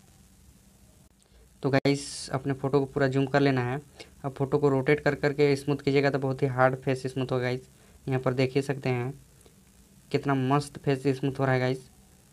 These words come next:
आप लोग के आँख के सामने कोई इस फेक वीडियो नहीं है गाइस। यहाँ पर देख लीजिए बहुत ही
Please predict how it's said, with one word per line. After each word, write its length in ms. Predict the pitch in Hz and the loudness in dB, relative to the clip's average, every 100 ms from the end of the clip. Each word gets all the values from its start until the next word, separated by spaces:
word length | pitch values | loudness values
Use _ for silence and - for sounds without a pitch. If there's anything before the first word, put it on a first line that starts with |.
| - - - - | -20 -20 -16 -8
आप 260 | 123 - | -6 0
लोग 140 | 135 131 | -2 0
के 80 | - | 0
आँख 260 | 135 135 | 2 2
के 100 | - 139 | 0 0
सामने 480 | 151 143 139 127 156 - - - - - - | 4 4 4 2 -2 -8 -20 -20 -20 -20 0
कोई 120 | 139 143 | 2 4
इस 320 | - 139 - - - _ - | 2 0 -2 -18 -20 _ -4
फेक 200 | 135 131 | -2 2
वीडियो 220 | 135 135 | 4 4
नहीं 180 | 135 135 | 4 4
है 120 | 135 | 4
गाइस। 320 | 123 127 151 - - - - - - - - - - - - - - - | 2 -2 -4 -14 -20 -20 -20 -20 -20 -20 -20 -20 -20 -20 -20 -20 -20 -8
यहाँ 180 | 139 131 | -2 -2
पर 140 | 135 | 0
देख 180 | 127 131 | 0 0
लीजिए 220 | 131 127 127 | 0 2 2
बहुत 260 | 127 | 0
ही 60 | 131 | 0